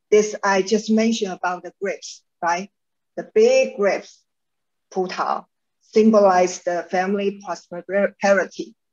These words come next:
And do you know, because I didn't give you the whole picture, under that grapes, there's an English characters, G R A P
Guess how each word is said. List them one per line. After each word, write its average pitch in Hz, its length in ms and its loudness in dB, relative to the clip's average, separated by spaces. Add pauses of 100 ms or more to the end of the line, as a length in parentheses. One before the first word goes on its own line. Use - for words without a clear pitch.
(380)
And 208 340 4
do 208 120 4
you 262 160 4
know, 311 500 4 (220)
because 240 300 -2
I 208 160 2
didn't 220 520 -2
give 208 200 -2
you 190 260 -4
the 175 280 -10 (280)
whole 220 300 4
picture, - 560 -8 (1120)
under 330 580 4
that 240 300 4
grapes, - 600 2 (240)
there's 208 300 0
an 190 200 0
English 226 520 -2
characters, 202 760 -10 (460)
G 226 400 4
R 165 280 0
A 180 180 2
P - 180 -4